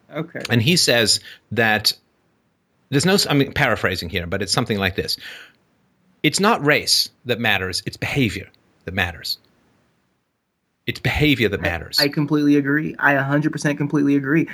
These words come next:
Speaker 1: And, and, and just to piggyback on that, so I've heard things such as, and these are from people that I grew up with, um, I've heard things such as,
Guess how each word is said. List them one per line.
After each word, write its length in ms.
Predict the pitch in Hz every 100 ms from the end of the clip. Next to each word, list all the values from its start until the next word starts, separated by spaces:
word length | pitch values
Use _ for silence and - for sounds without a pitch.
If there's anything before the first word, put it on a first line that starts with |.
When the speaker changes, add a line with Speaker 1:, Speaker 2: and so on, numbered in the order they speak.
| - -
Speaker 1:
And, 180 | 147 139
and, 240 | 151 143
and 180 | 151 147
just 220 | 160 165
to 140 | 170 170
piggyback 540 | - 165 175 147 131
on 160 | 131 131
that, 240 | 131 131 - -
so 520 | - 175 165 151 147 -
I've 200 | 156 170
heard 340 | - 175 165
things 360 | - 147 147 143
such 260 | 139 123
as, 280 | 135 123 120
and 180 | - 139
these 160 | 175 202
are 60 |
from 420 | - 131 117 110 -
people 220 | - 143 123
that 80 |
I 60 | 104
grew 180 | 101 113
up 140 | 107
with, 160 | 85 78 - -
um, 320 | 117 104 101
I've 140 | 135
heard 200 | 139 127
things 240 | 127 120 117
such 220 | 120 107
as, 240 | 113 104